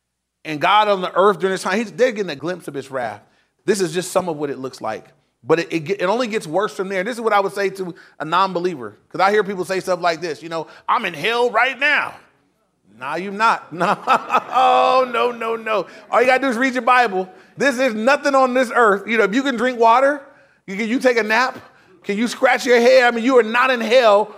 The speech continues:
right now. I don't care how bad it is. When people say that, I just,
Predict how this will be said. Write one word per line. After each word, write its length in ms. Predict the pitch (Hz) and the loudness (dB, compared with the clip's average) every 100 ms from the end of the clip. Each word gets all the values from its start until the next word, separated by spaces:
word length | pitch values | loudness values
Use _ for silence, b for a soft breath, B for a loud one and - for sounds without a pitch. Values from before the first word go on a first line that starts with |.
| B | B
right 320 | - 202 226 | 2 2 2
now. 360 | 202 214 185 165 | -2 0 2 2
I 60 | 208 | 0
don't 120 | 220 | 0
care 160 | 226 | 0
how 180 | 196 233 | 2 2
bad 360 | 226 226 226 220 | 2 2 2 2
it 100 | 202 | 0
is. 420 | 208 156 147 - b - | 0 0 -4 -8 b -6
When 120 | 180 | -2
people 240 | 254 240 | 0 0
say 260 | - 240 233 | 0 0 2
that, 160 | 180 | 4
I 100 | 180 | 2
just, 320 | 185 180 - | 0 -4 -10